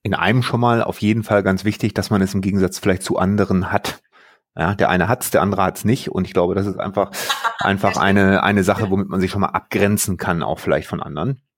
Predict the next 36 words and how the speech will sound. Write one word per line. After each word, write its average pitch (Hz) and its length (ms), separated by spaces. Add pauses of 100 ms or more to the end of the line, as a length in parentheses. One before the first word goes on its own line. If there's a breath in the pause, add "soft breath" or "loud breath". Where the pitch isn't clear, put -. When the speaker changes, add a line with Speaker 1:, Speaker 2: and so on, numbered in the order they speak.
(500)
Speaker 1:
Das 87 140
ist - 100
ja 98 60
noch 85 100
nicht 90 140
Speaker 2:
Mhm. 226 160
Speaker 1:
überall 87 240
angekommen 104 580
und, 85 300
äh, 80 360
wird 101 140
auch 85 120
in 110 80
den 95 60
nächsten 95 220
Jahren 98 120
noch 95 140
nicht 98 140
überall 95 260
ankommen. 92 360
Also 85 120
man 87 180 (360 loud breath)
hat - 160
auf 110 180
jeden 104 220
Fall 90 220
etwas - 580
Besonderes 98 640
damit. - 420 (500 loud breath)
Und, 82 520
ähm, 82 460 (420 loud breath)
es - 120
ist 107 120
natürlich 107 440
auch 92 120
so, 101 360